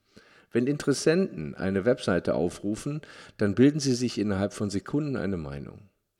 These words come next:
Laut Wissenschaft ist dieser Eindruck zwischen sechzig bis neunzig Prozent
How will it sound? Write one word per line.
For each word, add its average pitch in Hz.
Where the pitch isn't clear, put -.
Laut 117
Wissenschaft 185
ist 101
dieser 101
Eindruck 113
zwischen 95
sechzig 120
bis -
neunzig 107
Prozent 90